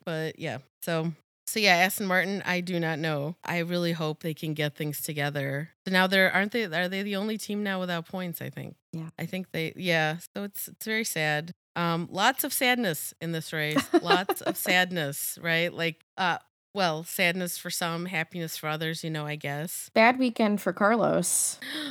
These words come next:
Speaker 1: Oh my God. Poor Chili.
Speaker 2: Yeah, that was, he, he really got just the short end of the stick, the shortest end.
Speaker 1: So bad. Like, I, I re-, I genuinely felt, like, really bad for him. Like, he's not, I don't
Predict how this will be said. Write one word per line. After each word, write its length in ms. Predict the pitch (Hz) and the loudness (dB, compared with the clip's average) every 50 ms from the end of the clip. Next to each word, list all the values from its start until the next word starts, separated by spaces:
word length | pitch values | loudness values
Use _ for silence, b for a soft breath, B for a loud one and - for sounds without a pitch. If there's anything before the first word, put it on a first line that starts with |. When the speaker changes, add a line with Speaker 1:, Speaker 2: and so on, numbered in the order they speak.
| 247 B - | -10 B -8
Speaker 1:
Oh 160 | 160 247 254 | -4 -4 -2
my 180 | 254 247 226 220 | 0 0 0 0
God. 580 | 202 - 185 175 170 170 170 175 175 185 - - _ - | 0 2 2 2 4 4 4 2 2 0 -6 -16 _ -6
Poor 220 | 262 247 247 247 | -4 -2 -2 -2
Chili. 600 | 240 - - 185 165 156 151 156 151 151 147 151 165 | -2 -2 -2 0 0 0 0 -2 -2 -2 -4 -4 -2
Speaker 2:
Yeah, 300 | - 190 196 185 180 175 | 2 4 6 6 6 6
that 100 | 190 - | 4 2
was, 280 | - 202 - - - - | 0 2 4 4 4 6
he, 180 | 311 330 320 | 6 4 4
he 260 | 285 - - - 277 277 | 2 -2 0 2 2 4
really 320 | 233 240 254 240 240 240 | 6 4 4 4 4 2
got 480 | 220 226 202 185 180 175 170 175 160 - | 2 4 4 4 6 6 4 4 2 0
just 400 | - 208 190 190 180 - - - | 2 2 2 2 2 0 0 0
the 60 | 175 | -2
short 360 | 160 - - 175 160 160 156 | -6 -4 -4 -2 -2 -2 -2
end 200 | 156 156 151 156 | -2 -4 -4 -4
of 80 | 151 147 | -6 -8
the 100 | - 147 | -10 -10
stick, 380 | - - - - - - - | -10 -8 -8 -8 -10 -8 -6
the 60 | - | -4
shortest 640 | 175 - - - 196 190 190 180 180 170 165 - - 170 | -4 -2 0 2 4 4 4 4 2 0 -2 -4 -4 -4
end. 320 | 151 - - - 151 - - | -6 -4 -6 -8 -10 -6 -2
Speaker 1:
So 360 | 240 233 226 220 220 208 202 | -2 0 0 0 0 0 -2
bad. 440 | 190 185 170 165 165 160 160 170 - | 0 0 0 2 2 0 0 -2 -4
Like, 220 | 170 175 170 - - | -6 -6 -6 -4 -2
I, 180 | - 220 220 208 _ _ - | -2 -2 -2 -2 _ _ -6
I 300 | 196 214 226 220 214 214 185 | -2 0 0 0 0 -2 -4
re-, 200 | 196 220 208 - | -2 -2 -2 0
I 160 | - 185 202 202 | 0 0 -2 -2
genuinely 560 | 185 - 196 185 185 190 185 180 180 180 175 | -2 0 0 2 2 2 0 2 0 0 -2
felt, 260 | - - 170 165 101 | -2 -2 -4 -4 -2
like, 220 | 113 156 156 - | -4 -8 -8 -6
really 240 | 165 160 156 160 156 | -6 -4 -4 -4 -4
bad 260 | 151 151 143 143 151 | -4 -4 -6 -6 -6
for 220 | 156 - 156 147 147 | -8 -8 -8 -6 -6
him. 300 | 147 143 143 151 156 160 _ _ - | -6 -6 -6 -6 -8 -10 _ _ -6
Like, 280 | - 165 156 156 147 _ _ _ - | -2 0 0 0 -2 _ _ _ -8
he's 180 | 180 180 160 - | -8 -6 -4 0
not, 200 | 175 165 156 - | 0 0 0 0
I 120 | - 160 170 | 0 0 0
don't 220 | 170 165 151 - | 0 -2 -4 -8